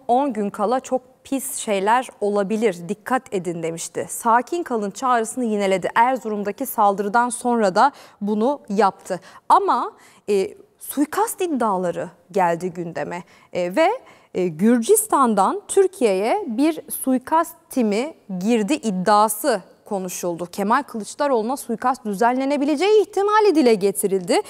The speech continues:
ve, e, bu iddia ile ilgili değil de bu iddiayı dile getiren gazeteciyle ilgili soruşturma başlatıldı.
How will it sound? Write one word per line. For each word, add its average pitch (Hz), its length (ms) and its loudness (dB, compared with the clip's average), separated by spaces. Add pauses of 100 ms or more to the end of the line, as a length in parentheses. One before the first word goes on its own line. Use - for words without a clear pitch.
(220)
ve, 320 180 4 (500)
e, 214 180 0
bu 427 120 6
iddia 392 340 4
ile 330 160 0
ilgili 269 280 -2
değil 453 240 4
de 247 140 2
bu 339 120 -4
iddiayı 277 440 2
dile 269 140 0
getiren 277 440 -2
gazeteciyle 202 680 2
ilgili 180 360 0
soruşturma 180 720 -2
başlatıldı. 185 840 0